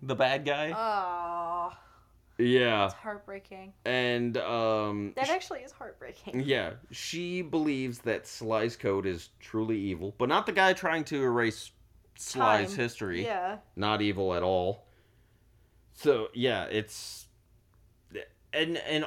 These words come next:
Speaker 1: awesome turn or twist of fate. Uh, she's, like, talking to Bentley. He finally comes literally out of his shell to be,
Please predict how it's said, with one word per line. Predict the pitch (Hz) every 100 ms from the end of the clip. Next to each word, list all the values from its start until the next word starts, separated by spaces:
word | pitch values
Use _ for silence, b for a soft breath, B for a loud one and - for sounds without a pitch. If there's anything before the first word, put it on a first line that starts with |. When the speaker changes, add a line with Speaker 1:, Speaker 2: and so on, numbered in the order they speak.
| -
Speaker 1:
awesome | 139 160 - 160 135
turn | - 131 127 123 120 113 107 -
or | 117 107 92
twist | - 117 -
of | 110
fate. | - 104 101 104 - -
Uh, | 95 90
she's, | - 113 95
like, | 104 87 -
talking | - 90 101
to | 90
Bentley. | 80 90 78 92
He | 90 95
finally | - 90 90 87
comes | 98 87 85 -
literally | 110 107 104 101 98 98
out | 95 98
of | 95
his | 95
shell | 92 - 87 90
to | 98
be, | 87 85